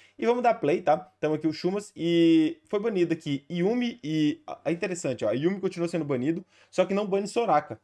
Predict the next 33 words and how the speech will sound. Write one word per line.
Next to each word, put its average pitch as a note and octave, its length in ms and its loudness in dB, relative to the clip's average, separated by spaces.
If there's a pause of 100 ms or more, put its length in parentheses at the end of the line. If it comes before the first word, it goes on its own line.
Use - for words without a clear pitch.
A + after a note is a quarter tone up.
(140)
Nós C3+ 180 -4
não D#3 120 -2
tamo, D#3+ 280 -2
não D3+ 180 -4
banimos E3 320 0
Soraka. C3 340 0
Eu B2 40 -10
tenho D3 160 -12
que - 40 -20
tirar D3+ 140 -4
o, B2+ 100 0
minha A2 240 -10
tela A2+ 240 -2
da G#2 120 -4
frente G#2 240 -16
aqui, D#3+ 140 -10
deixa C#3 120 -14
eu A#2 40 -12
tirar A#2 160 -8
minha A2 120 -10
tela G#2+ 140 -6
da G2 100 -8
frente, B2 160 -12
daqui A2+ 140 -6
a G#2+ 60 -4
pouco B2 140 -6
eu A#2 60 -2
volto A2 140 -2
aqui G2 80 -14
pra A2 120 -8
baixo. C#3 300 0 (540)
Mas, C3+ 800 2
ó... A#2 220 0